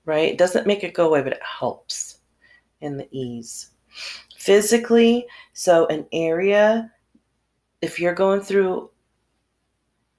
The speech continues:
major healings and you're processing all the other energies that are coming through, the area that the chakra is, or the area that the, um,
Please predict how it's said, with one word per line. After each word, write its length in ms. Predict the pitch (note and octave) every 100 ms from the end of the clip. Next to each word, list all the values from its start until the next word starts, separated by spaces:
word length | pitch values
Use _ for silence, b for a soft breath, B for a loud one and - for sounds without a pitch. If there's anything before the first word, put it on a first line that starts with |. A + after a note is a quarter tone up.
| _ _ _ _ _ _
major 800 | D#3 D#3+ D#3+ D#3+ F3+ F3+ - -
healings 800 | - - G#3 G3 D#3+ D3+ D3+ - B B B B _
and 360 | E3+ D#3+ D#3 D3+
you're 120 | C#3
processing 800 | - - - D#3+ D#3 E3+ - F#3
all 180 | - E3
the 180 | E3 - -
other 240 | E3+ E3+
energies 500 | - D#3 D3 D3 C#3+
that 100 | -
are 60 | C#3+
coming 420 | C3+ - D3 D#3
through, 460 | - F3 E3+ D3+ D3 B B B B _ _ _ _ _ _ _ _ _ _ _ _ _ _
the 260 | D3+ - D#3+
area 340 | D3 D#3 E3
that 200 | D#3+ -
the 80 | C#3+
chakra 640 | - D3+ C#3+ D#3 D3+ D3 -
is, 400 | C#3+ C3+ C3 -
or 140 | D3 C3+
the 140 | -
area 360 | D#3+ D#3+ D#3+ D#3
that 320 | D3+ - -
the, 380 | C#3+ C3+ C3 C3
um, 440 | C3+ B2+ A2 B2+